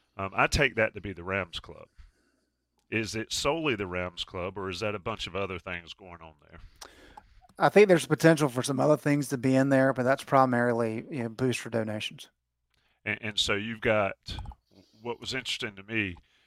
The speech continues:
Speaker 1: is you've got twenty point eight million dollars in contributions listed under that tack. Seven and a half of that is football, and only seven hundred thirty-one thousand and some change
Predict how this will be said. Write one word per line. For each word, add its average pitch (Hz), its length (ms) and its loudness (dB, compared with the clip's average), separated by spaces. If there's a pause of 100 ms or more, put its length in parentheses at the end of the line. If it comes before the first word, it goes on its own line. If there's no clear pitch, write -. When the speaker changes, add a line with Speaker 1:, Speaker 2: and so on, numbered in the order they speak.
(140)
Speaker 1:
is 107 100 -6
you've 113 120 -12
got 107 280 -2
twenty 139 320 -4
point 123 300 -8
eight 113 280 0
million 117 360 -2
dollars 104 420 -2
in 101 140 -14
contributions 98 1040 -6 (480)
listed 113 400 -4
under 95 240 -10
that 101 240 -4 (220)
tack. 110 320 -4 (640)
Seven 127 380 -2
and 104 120 -6
a 95 40 -4
half 117 320 0
of 80 60 -14
that 85 240 -8 (220)
is 101 100 -2
football, 80 580 -8 (320)
and 135 180 -2
only 170 340 -6
seven 127 360 -2
hundred 120 300 -10 (120)
thirty-one 117 480 -6
thousand 90 400 -6 (880)
and 110 160 -12
some 104 180 -14
change 95 720 -8